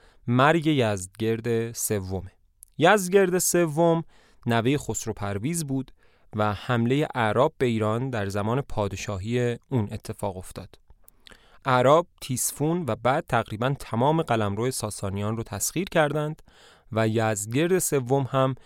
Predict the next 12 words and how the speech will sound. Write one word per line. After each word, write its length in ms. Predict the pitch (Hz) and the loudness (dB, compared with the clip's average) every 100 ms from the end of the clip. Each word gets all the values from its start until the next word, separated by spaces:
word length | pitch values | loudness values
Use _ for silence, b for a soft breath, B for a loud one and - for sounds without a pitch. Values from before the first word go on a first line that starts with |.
| b b - | b b -6
طبق 320 | 139 - 120 | -4 -2 -2
بعضی 380 | 101 135 147 151 | 2 2 2 0
از 140 | 117 | 0
روایت‌های 720 | 110 98 104 98 - 156 180 | -2 -2 -4 -4 -2 2 2
تاریخی 680 | 165 143 127 117 - 120 113 | 2 -2 -2 -4 -6 -6 -6
در 180 | - 101 - | -8 -8 -8
آسیابی 760 | 117 113 - - 127 143 147 147 | -6 -4 -4 0 0 0 0 -6
پیرامون 580 | - 117 107 104 117 151 | -6 -4 -2 0 -2 -4
شهر 320 | 139 131 123 | -4 -4 -2
مرو 320 | 107 110 110 - _ _ - | -2 -2 -2 -6 _ _ -12
کشته 300 | - - - | -8 -6 -8
شد. 200 | - - | -10 -12